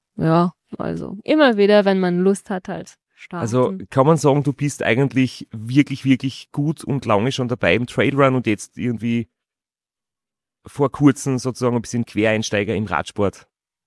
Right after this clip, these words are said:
Speaker 1: Also ich würd sagen, ich bin, also früher war ich nie so sportlich und halt eben ab dem Studium hat's halt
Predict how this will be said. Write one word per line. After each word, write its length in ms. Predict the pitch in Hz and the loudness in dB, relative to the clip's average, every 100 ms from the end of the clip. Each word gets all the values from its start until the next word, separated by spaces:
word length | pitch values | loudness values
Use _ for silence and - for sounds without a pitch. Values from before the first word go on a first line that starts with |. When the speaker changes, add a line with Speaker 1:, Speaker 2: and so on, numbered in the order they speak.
| _ _ _ _ _ _ _ _ _ _ _ _ _ _ _ _ _ _ _ | _ _ _ _ _ _ _ _ _ _ _ _ _ _ _ _ _ _ _
Speaker 1:
Also 420 | 208 220 208 208 | 0 0 2 2
ich 180 | 214 - | 0 2
würd 160 | 247 | 2
sagen, 320 | 226 226 240 247 | 4 2 2 0
ich 180 | 226 | -2
bin, 200 | - 254 | 0 0
also 240 | - 233 226 | 0 -2 -2
früher 560 | - - - 277 320 | -8 -20 -6 2 4
war 100 | 277 | 4
ich 80 | 233 | 0
nie 120 | 254 | -2
so 120 | 240 214 | -4 -6
sportlich 560 | - 220 285 339 339 | 0 0 2 0 -2
und 140 | 269 254 | 0 2
halt 180 | 233 | 2
eben 240 | - 226 220 | 0 0 2
ab 120 | 208 | 2
dem 180 | 208 202 | 2 0
Studium 400 | - 240 240 220 | 0 0 2 0
hat's 160 | 196 | -2
halt 340 | 208 202 - | -4 -6 -6